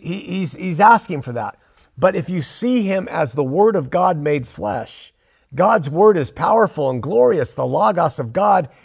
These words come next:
is everything of God. And that was glorious, that condescended and took on human flesh. So when Jesus in the flesh says, "Give me that glory again," he's now talking about taking his whole person up,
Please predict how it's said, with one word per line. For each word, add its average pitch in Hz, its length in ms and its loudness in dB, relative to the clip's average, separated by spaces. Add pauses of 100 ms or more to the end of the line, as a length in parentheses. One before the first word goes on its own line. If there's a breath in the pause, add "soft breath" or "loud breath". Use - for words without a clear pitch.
is 135 220 -2
everything 220 460 0
of 95 140 -6
God. 92 380 -6 (320 soft breath)
And 151 180 -2
that 170 200 0
was 185 280 4
glorious, 190 640 2
that - 160 -6
condescended 185 920 -2 (160 soft breath)
and 135 140 -6
took 180 220 -6
on 175 160 -2
human 165 300 -4
flesh. - 540 -6 (300 soft breath)
So - 180 -2
when 196 240 0
Jesus 196 540 0
in 214 240 0
the 220 120 2
flesh - 340 0
says, 147 260 -6
"Give 196 280 -4
me 208 180 -4
that 165 240 -2
glory 185 500 0
again," 175 480 -2 (260 soft breath)
he's 233 260 -2
now 233 200 2
talking 165 420 -2
about 151 320 2 (180 soft breath)
taking 196 400 -2
his 151 220 -4
whole 285 440 6
person 147 440 -2
up, 95 220 -12